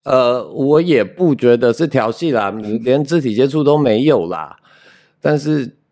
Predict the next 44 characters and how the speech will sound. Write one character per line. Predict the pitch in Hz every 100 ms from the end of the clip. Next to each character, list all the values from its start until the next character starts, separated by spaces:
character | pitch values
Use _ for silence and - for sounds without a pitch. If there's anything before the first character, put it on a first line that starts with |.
| _ _
就 | 123
是 | 104 107 104 104 101 101
我 | 120 139
只 | 131 107
是 | 104 131
顺 | 143 117 107
便 | 113 95
而 | 98
已， | 101
我 | 98
甚 | 98 143 135
至 | 139
故 | - 143 123
意 | 123 107
就 | 104 110
是 | 101
把 | 92
自 | -
己 | 107
名 | 90 90
字 | 92
压 | 101 95 95
小， | - 82 90
因 | 95
为 | 101 98 -
这 | - 107
一 | 90
次 | - 107 92
的 | 90
关 | 85 104 92
键 | 95 90
当 | 95 87
然 | 85
就 | 85
是 | - 87 -
我 | 87
们 | 85
这 | 90 92
次 | -
来 | 87 80 90
的 | 85
这 | 90 90
几 | - 80
位 | 95 92 90